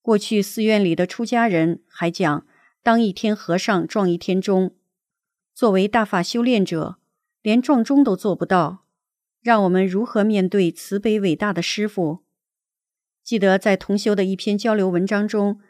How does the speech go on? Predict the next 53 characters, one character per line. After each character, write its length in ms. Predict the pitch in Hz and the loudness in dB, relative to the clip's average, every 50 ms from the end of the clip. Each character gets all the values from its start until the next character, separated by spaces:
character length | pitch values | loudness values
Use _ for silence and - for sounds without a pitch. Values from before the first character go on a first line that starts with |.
| _ _ _ _ | _ _ _ _
记 180 | - - 262 233 | -6 -4 -4 -4
述 220 | - - 269 233 | -2 -2 0 2
了 140 | 214 196 190 | 2 2 2
这 120 | - 277 | 2 0
么 140 | 262 233 196 | 0 0 0
一 100 | 165 160 | 0 -2
件 220 | - - 185 175 | -2 0 0 0
事。 400 | 175 - - 185 175 156 - - _ _ _ _ _ _ _ _ _ _ _ _ _ _ _ _ _ _ | 0 0 -2 -4 -4 -4 -6 -8 _ _ _ _ _ _ _ _ _ _ _ _ _ _ _ _ _ _
有 180 | - 202 190 180 | 0 0 2 2
一 120 | 180 190 | 2 0
位 120 | 214 208 | 0 0
同 220 | 202 - - 190 202 | -2 0 0 0 0
修 300 | 202 - 208 196 190 196 | 0 0 0 0 0 0
开 180 | 190 - - 226 | -2 -4 -6 -4
了 80 | 226 208 | -2 -2
一 100 | 175 180 | -2 -2
个 120 | - 226 | -2 -4
小 200 | 185 - 196 160 | -4 -2 -6 -6
超 200 | - - - 208 | -6 -4 -6 -4
市， 380 | 208 - - 226 202 175 156 - _ _ _ _ _ _ _ _ _ _ _ | -4 -4 -4 -2 -2 -2 -4 -6 _ _ _ _ _ _ _ _ _ _ _
为 160 | - 233 233 | 0 2 4
了 140 | 208 202 190 | 4 4 2
生 260 | - - 240 226 226 | 0 0 0 0 0
计， 400 | 226 - 240 214 190 165 - _ _ _ _ | 0 0 0 -2 -2 -2 -4 _ _ _ _
需 180 | - - - 208 | -14 -6 -2 2
要 180 | 214 196 175 | 4 4 4
时 220 | 175 - - 208 226 | 2 0 -4 -6 -6
时 180 | - - 214 | -4 -4 -6
刻 200 | 220 - - 233 | -6 -2 -4 -4
刻 260 | 208 - 254 214 170 | -4 -2 0 0 0
都 160 | 156 - 190 190 | 0 0 -4 -2
在 160 | - 202 180 | -2 -4 -4
店 220 | - 233 214 185 | -2 -2 0 0
里 100 | 175 185 | 0 -2
守 240 | 202 - - 156 127 | -2 -4 -4 -4 -4
着。 300 | - 156 151 147 151 175 _ _ _ _ _ _ _ _ _ _ _ _ _ _ _ _ _ _ _ | -4 -4 -4 -4 -4 -6 _ _ _ _ _ _ _ _ _ _ _ _ _ _ _ _ _ _ _
看 200 | - - 233 208 | -2 0 0 0
见 180 | 190 202 175 185 | 2 0 0 0
大 160 | 190 196 190 | 0 0 0
家 260 | 175 196 196 185 185 | 0 0 0 0 0
都 160 | 185 - 202 | 0 -2 -4
在 160 | 202 220 202 180 | -2 0 0 0
忙 220 | 175 165 156 190 | 0 0 0 0
着 100 | 190 202 | -2 -4
出 160 | 185 - - | -6 -6 -10
去 160 | 214 - - | -8 -8 -8
救 240 | 190 - 233 214 180 | -8 -4 -2 0 0
人， 340 | 165 160 156 160 175 180 190 _ _ _ _ _ _ _ _ _ _ _ - | 0 0 0 0 -2 -4 -6 _ _ _ _ _ _ _ _ _ _ _ -6
他 120 | - 214 | -6 -4
非 220 | 202 - 269 262 | -4 0 0 0
常 240 | 254 - 214 196 180 | 0 0 -2 -2 -2
着 220 | 180 - 180 180 180 | 0 0 0 -2 -2
急， 400 | - 160 151 156 160 190 - | -2 -4 -4 -4 -4 -6 -10